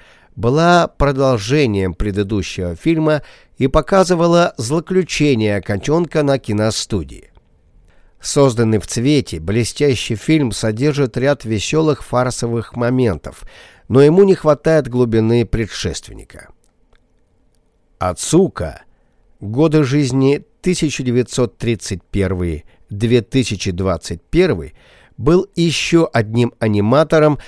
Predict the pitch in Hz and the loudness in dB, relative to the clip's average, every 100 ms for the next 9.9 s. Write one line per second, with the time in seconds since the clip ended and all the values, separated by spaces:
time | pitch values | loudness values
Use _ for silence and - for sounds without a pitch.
0 | - - 143 196 180 160 - 151 127 104 | -14 -2 2 4 4 2 2 2 2 2
1 | 127 160 - - 131 117 110 104 110 123 | 2 2 0 -2 0 2 2 0 0 0
2 | 127 - - - 143 87 78 - - - | -2 -4 -6 0 0 0 -6 -12 -12 -6
3 | 127 - 151 160 143 151 160 - - 143 | -4 -2 2 2 2 0 -2 -2 0 0
4 | 107 98 87 107 98 - 156 120 139 127 | 0 -4 -4 -6 -6 -2 -2 0 0 0
5 | 127 120 104 104 104 120 113 104 - - | -2 -2 -2 -4 -2 -2 -4 -6 -8 -14
6 | - 98 107 92 95 98 - 107 107 107 | -10 -2 -2 0 -2 -4 -6 -2 0 0
7 | 104 95 - - _ _ _ _ _ - | 0 0 0 -14 _ _ _ _ _ -8
8 | 107 110 131 135 135 135 123 101 107 113 | -6 0 2 2 2 -2 -2 -8 -8 -8
9 | 98 107 95 87 80 82 127 127 - | -2 -2 -2 -4 -8 -6 -2 -2 -4